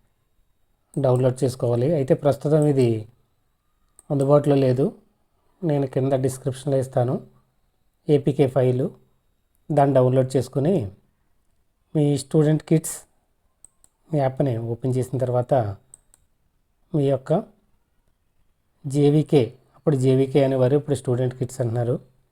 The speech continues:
దాని యొక్క ఐడీ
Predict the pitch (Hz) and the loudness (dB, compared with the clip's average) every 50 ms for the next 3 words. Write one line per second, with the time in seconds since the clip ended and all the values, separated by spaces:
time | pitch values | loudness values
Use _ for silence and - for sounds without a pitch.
0 | _ _ _ _ _ _ _ _ _ _ _ _ - 147 127 127 131 131 123 120 | _ _ _ _ _ _ _ _ _ _ _ _ -6 -4 -2 0 0 0 -2 -4
1 | - - 135 117 110 110 104 104 - _ _ _ _ _ _ _ _ _ _ _ | -4 -4 -4 -4 -4 -4 -8 -12 -16 _ _ _ _ _ _ _ _ _ _ _
2 | _ _ _ _ _ _ _ _ _ _ _ _ _ _ _ _ _ _ _ _ | _ _ _ _ _ _ _ _ _ _ _ _ _ _ _ _ _ _ _ _
3 | _ _ _ _ _ 147 143 143 151 165 | _ _ _ _ _ 0 2 4 4 4